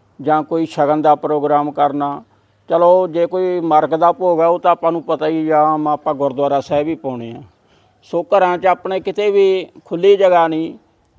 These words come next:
ਸੋ ਇਹ ਸਾਰੇ ਸਾਂਝੇ ਪ੍ਰੋਗਰਾਮ ਜੋ ਕਿ ਅੱਜ ਕੱਲ੍ਹ ਆਪਾਂ ਸਾਰੇ ਹੀ ਗੁਰਦੁਆਰਾ ਸਾਹਿਬ ਵਿੱਚ ਹੀ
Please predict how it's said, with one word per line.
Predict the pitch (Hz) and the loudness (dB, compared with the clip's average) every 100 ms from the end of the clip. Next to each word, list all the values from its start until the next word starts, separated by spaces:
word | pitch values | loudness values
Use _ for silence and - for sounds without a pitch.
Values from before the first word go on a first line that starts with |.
| _ | _
ਸੋ | 180 190 | -2 0
ਇਹ | |
ਸਾਰੇ | 202 175 180 196 196 | 2 6 6 6 2
ਸਾਂਝੇ | - 170 170 196 | 0 0 0 -2
ਪ੍ਰੋਗਰਾਮ | - 175 165 165 165 165 160 160 - _ _ _ _ | 0 2 2 2 2 0 -4 -8 -18 _ _ _ _
ਜੋ | 170 156 | -2 0
ਕਿ | 175 170 | 2 2
ਅੱਜ | 156 | 2
ਕੱਲ੍ਹ | 175 175 | 2 2
ਆਪਾਂ | 170 - 170 | 2 2 -2
ਸਾਰੇ | 170 165 175 | 2 4 4
ਹੀ | 185 | 2
ਗੁਰਦੁਆਰਾ | 151 151 139 160 170 | 2 0 2 2 2
ਸਾਹਿਬ | 143 160 170 | 2 0 2
ਵਿੱਚ | 165 160 | -2 -4
ਹੀ | 170 170 | -8 -8